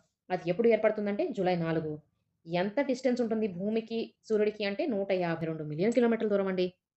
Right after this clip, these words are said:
భూమి ఉపరితలంపై ఉన్న పొరను ఏమంటారు? భూపటలం అంటారు. భూపటలం మందం ఐదు కిలోమీటర్ల నుంచి ముప్పై రెండు కిలోమీటర్లు. వీటిలో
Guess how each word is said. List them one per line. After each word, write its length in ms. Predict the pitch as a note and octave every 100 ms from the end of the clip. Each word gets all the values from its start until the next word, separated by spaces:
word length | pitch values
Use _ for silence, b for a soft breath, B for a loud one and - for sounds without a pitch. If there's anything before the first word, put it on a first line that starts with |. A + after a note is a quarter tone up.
| _ _ _ _ _ _ _ _ F3+
భూమి 480 | A#3 G#4 C#4+ B3 -
ఉపరితలంపై 460 | G3 D4+ D#4+ C#4 B3
ఉన్న 160 | G#3+ F#3+
పొరను 520 | - A3+ E4 A#3+ A#3+ -
ఏమంటారు? 800 | F#3 G#3+ G#3+ F#3 E3+ E3 E3+ E3 _ _ _ _ _ _ _ _ _ _ _ _ _ _ E3+
భూపటలం 500 | B3+ C4 E3+ F3+ F#3+
అంటారు. 560 | D#3+ D#3+ D#3+ E3 D#3+ - -
భూపటలం 600 | E3+ B3 C#4+ A3+ G3+ F3+
మందం 460 | D#3+ G3+ F3 E3 - _ _ _
ఐదు 240 | E3 F3+ F#3+
కిలోమీటర్ల 460 | F3+ E3 A#3+ A#3
నుంచి 260 | G3+ F#3+ -
ముప్పై 300 | A3+ - F#3
రెండు 200 | E3+ D#3+
కిలోమీటర్లు. 580 | E3 F3+ G3+ E3 D3+ D#3 _ _ _ _ _ _ _ _ -
వీటిలో 440 | G#3+ A#3 D#3 E3